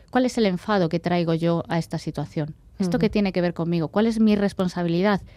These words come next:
Speaker 1: que no culpa, en esta situación? Entonces, cuando hablamos de responsabilidad, que de fondo etimológicamente significa es buscar tu respuesta, ¿sí?
Speaker 2: Ujú.
Speaker 1: Hay algo que cambia, porque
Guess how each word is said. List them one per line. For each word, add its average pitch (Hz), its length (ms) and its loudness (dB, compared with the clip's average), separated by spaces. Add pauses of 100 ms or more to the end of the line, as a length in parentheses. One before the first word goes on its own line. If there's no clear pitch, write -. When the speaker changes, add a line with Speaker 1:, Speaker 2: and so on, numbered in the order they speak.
(180)
Speaker 1:
que 180 120 -2
no 180 160 4
culpa, 185 480 2 (360)
en 185 140 2
esta 175 200 -4
situación? 160 540 -4 (200)
Entonces, - 240 -10
cuando 196 220 4
hablamos 226 280 4
de 233 80 4
responsabilidad, 214 840 2 (240)
que 180 120 0
de 175 100 4
fondo 208 300 2
etimológicamente 190 800 0
significa 190 500 0
es - 140 -4 (580)
buscar 196 600 4
tu 220 140 4
respuesta, 202 720 0 (400)
¿sí? 240 260 -6 (200)
Speaker 2:
Ujú. 175 120 -4 (280)
Speaker 1:
Hay 233 180 6
algo 220 180 6
que 175 100 2
cambia, 170 460 2 (280)
porque 185 600 0